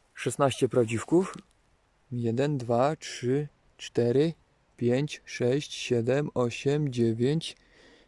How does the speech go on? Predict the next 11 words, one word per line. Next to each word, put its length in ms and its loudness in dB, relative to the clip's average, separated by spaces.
dziesięć, 1000 0
jedenaście, 840 0
dwanaście, 640 -2
trzynaście, 680 -2
czternaście, 680 -2
piętnaście, 720 -4
szesnaście. 640 -4
Szesnaście 440 -4
prawdziwków. 800 0
Dwa 360 0
podgrzybki. 680 -2